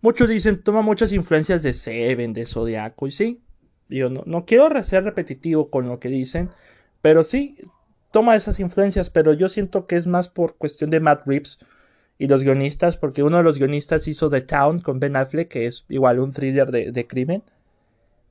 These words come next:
y pues bebe mucho de esos géneros, bebe muchísimo de esos géneros, y principalmente porque estamos a un villano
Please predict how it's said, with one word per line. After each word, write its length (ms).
y 200
pues 400
bebe 360
mucho 360
de 80
esos 220
géneros, 560
bebe 220
muchísimo 600
de 60
esos 200
géneros, 480
y 60
principalmente 560
porque 160
estamos 300
a 40
un 80
villano 640